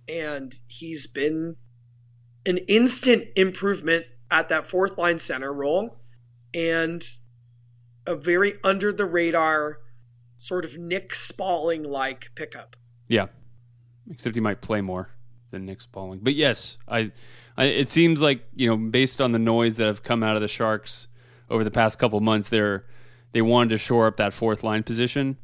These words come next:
Speaker 2: 'cause it seems Chris Tierney's pretty much grabbed the third line position, so they need a fourth line center. And Eric Fehr is as good of a player as, you certainly feel more comfortable with him there than, than Dan O'Regan,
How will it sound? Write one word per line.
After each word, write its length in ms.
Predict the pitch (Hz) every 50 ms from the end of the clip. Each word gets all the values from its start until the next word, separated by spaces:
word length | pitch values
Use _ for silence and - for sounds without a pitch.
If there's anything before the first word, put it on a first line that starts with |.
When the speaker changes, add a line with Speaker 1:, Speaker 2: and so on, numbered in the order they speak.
| - - -
Speaker 2:
'cause 200 | - 113 104 98 98
it 40 |
seems 360 | 104 - 120 117 110 107 - -
Chris 260 | - - 120 110 -
Tierney's 400 | - 120 113 110 107 107 104 -
pretty 220 | - - 117 107
much 380 | 107 104 104 104 - - - - - -
grabbed 360 | - 113 110 107 107 104 104
the 80 | 107 98
third 300 | - - 127 135 139 127
line 200 | 117 107 104 101
position, 440 | - 104 101 104 98 - - 104 101
so 140 | - - 104
they 120 | 101 101
need 420 | 101 104 110 113 113 110 98 98 - - - - - - - - - - - - - - - - -
a 160 | - - 101
fourth 280 | 98 - - 117 110 98
line 180 | 107 110 107 107
center. 300 | 101 - 120 131 151 160
And 200 | 147 117 107 104 -
Eric 260 | - 120 131 143 135
Fehr 400 | - - 139 151 180 160 135 123
is 160 | 120 113 113
as 160 | 120 117 110
good 180 | 110 113 135 143
of 100 | 151 135
a 80 | 139 135
player 360 | 120 143 143 143 143 143 139
as, 440 | 135 135 131 123 120 - - - - - - - - - - - - - - - - - - - -
you 180 | - - 120 113
certainly 380 | - - 147 151 156 151 143
feel 180 | 131 - 160 151
more 140 | 143 143 131
comfortable 320 | - 147 139 135 127 131
with 80 | 123 117
him 200 | 131 139 139 135
there 180 | 135 135 139 135
than, 380 | 127 127 123 120 123 123 - -
than 240 | 120 117 120 117 113
Dan 300 | 107 117 120 127 131 131
O'Regan, 460 | 131 127 131 151 185 165 147 143 143